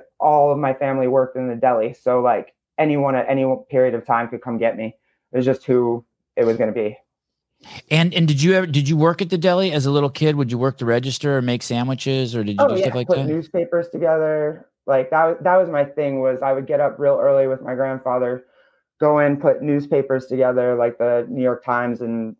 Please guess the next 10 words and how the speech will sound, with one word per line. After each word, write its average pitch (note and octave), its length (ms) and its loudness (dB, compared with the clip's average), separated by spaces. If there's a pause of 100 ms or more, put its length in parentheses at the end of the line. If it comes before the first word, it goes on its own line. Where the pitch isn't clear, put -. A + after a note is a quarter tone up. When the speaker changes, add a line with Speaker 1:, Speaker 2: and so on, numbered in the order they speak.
Speaker 1:
whatever. A2 600 -2
And A#2 160 0
then, A#2+ 200 -4
uh, A2+ 240 -4 (640)
we D3+ 140 2
would C3 300 4 (140)
do D#3 120 2
that C#3+ 180 2
real C3 140 2
quick C#3+ 320 0